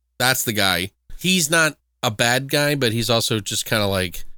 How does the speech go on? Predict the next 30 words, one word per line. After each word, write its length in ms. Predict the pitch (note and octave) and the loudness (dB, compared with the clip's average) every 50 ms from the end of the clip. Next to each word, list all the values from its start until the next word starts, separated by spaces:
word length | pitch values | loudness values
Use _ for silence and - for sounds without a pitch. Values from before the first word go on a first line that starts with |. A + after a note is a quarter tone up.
| - - | -14 -10
freaks 500 | - - - - D#3+ D#3 C#3+ B2 - - | -6 -4 -2 2 2 2 2 2 0 2
out 220 | A2+ G2+ G2+ G#2+ | 4 4 4 4
all 160 | A2+ A2+ A2+ A2 | 4 2 2 0
the 60 | A#2 | 0
time, 400 | - B2+ A#2 A#2 A2+ A2+ A#2 A#2 A2+ | 0 0 2 2 4 2 2 2 2
and 80 | G#2 | 0
he's, 160 | G#2 F#2+ F#2+ | 0 -2 -2
he 240 | G2 G#2 F#2+ F#2+ B2+ | -2 -2 0 0 2
doesn't 300 | B2 B2+ A#2 A#2+ G2+ F2 | 2 2 2 2 0 0
like 360 | F2+ F#2 G2+ G#2 G2+ - - - - | 2 2 2 2 0 -4 -8 -2 0
Alfie, 680 | F#2+ G2 G2 - - A2 G#2 G#2 G#2 G2+ G2+ G2+ G2 | 2 2 2 0 0 0 0 2 2 2 2 0 0
and, 260 | F2+ E2+ E2 E2 D#2+ - - - _ _ _ _ _ _ _ - - | -2 -4 -6 -10 -12 -14 -18 -20 _ _ _ _ _ _ _ -12 -8
and 160 | - G#2 F#2+ | -6 -6 -4
he 120 | F2+ G#2+ G#2 | -4 -4 -2
thinks 260 | - A#2+ G#2+ - - | 0 0 0 -2 -2
that 100 | G2 E2+ | -4 -2
she 160 | - - A2+ | -2 -2 0
needs 200 | G2+ G2 F#2 F2+ | 0 0 -2 -2
to 60 | F#2 | -4
work 320 | E2 F2 G2 G2 G2+ F#2+ - | -4 -2 0 0 0 -2 -4
for 180 | - G#2 F2+ | -6 -4 -2
him 360 | G2+ G2 G2 G2 G2 G2 G2 | 0 0 0 0 0 -2 -2
and 100 | F#2+ F#2 | -2 -2
all 140 | F#2 F#2+ F#2+ | -2 -2 -2
this 160 | G2 F#2+ - | -2 -2 -2
other 200 | A2 G2+ G2 G2 | -2 -2 -2 -2
stuff 340 | - - - G#2 G2 F#2 - | -4 -2 -2 -2 -2 -2 -2
like 160 | G2+ F#2 - | -4 -4 -4
that. 240 | - G2+ F#2+ F#2 - | -2 -2 -2 0 0
But 160 | - F#2+ F2+ | -2 -2 -4